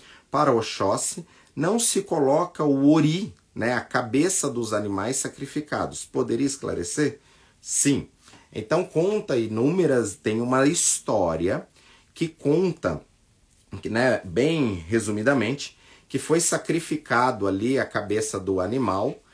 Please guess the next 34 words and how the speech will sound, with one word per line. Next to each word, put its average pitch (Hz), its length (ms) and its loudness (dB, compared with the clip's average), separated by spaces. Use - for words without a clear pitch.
e 120 140 2
a 123 80 4
cabeça 139 500 0
daquele 139 380 0
animal 120 480 2
foi 127 220 -2
consultado 139 840 0
e 120 120 0
foi 151 280 -2
pedido 151 480 2
para 165 160 -2
que - 120 -4
a 147 40 -2
cabeça 160 640 2
daquele 127 400 -2
animal, 110 680 2
ela 120 840 4
fosse - 400 0
colocada 147 680 2
na 143 300 0
entrada 147 460 2
da 127 100 0
floresta. 92 640 -2
E 214 100 0
conta 180 600 2
que - 180 -6
enquanto 165 440 0
eles 160 240 2
estavam 98 520 0
em 151 160 0
festa 139 680 2
dentro 101 420 -2
da 107 140 0
floresta, 147 840 2